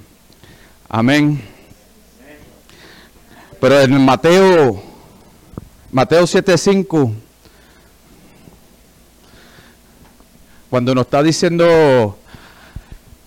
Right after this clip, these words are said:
Jesucristo hipócrita, y esas son palabras bien fuertes, porque a nadie no le gusta que le llamen un hipócrita, ¿verdad?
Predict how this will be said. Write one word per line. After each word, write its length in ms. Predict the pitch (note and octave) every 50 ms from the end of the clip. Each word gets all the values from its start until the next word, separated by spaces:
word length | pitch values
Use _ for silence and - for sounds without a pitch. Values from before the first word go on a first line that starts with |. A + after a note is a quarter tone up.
| - - -
Jesucristo 640 | A#2+ A#2+ - - B2+ - C3+ D3+ D3+ - - C#3+
hipócrita, 720 | B2+ A#2 - D3+ E3 F3+ - D#3+ C#3+ C3 - A#2+ G#2+ G2 F#2 - - - - - - - -
y 80 | - A2
esas 220 | A#2 A#2 D3 C#3
son 140 | - D#3 D3
palabras 520 | C3 - D3 B2+ B2+ C3+ D3 D3 D3+ C#3 B2+
bien 220 | B2+ C#3+ C#3 B2+
fuertes, 500 | - - E3 D#3+ D3 - - B2+ G#2+ F#2+ G2 G2+ - _ _ _ - - - - - -
porque 260 | A2 G#2 G2 - G#2+
a 140 | G#2 G2+ G2+
nadie 560 | G#2 A2+ A#2 B2 C3+ C#3 C3+ C3 B2+ B2 A#2 A2
no 120 | A#2 B2
le 100 | C3 C3
gusta 340 | B2 B2+ C3 - - C3+ A#2+
que 460 | - B2+ A#2+ A2+ A2 A2 G#2 G2 G2 G2
le 120 | G2+ A2
llamen 280 | A2 A2+ A#2 C3 B2+ B2
un 140 | B2 B2 A#2+
hipócrita, 560 | A2 A2 - - F3 - - D3+ C#3 - A#2+
¿verdad? 380 | A#2 A#2 B2 C#3+ E3+ F3 E3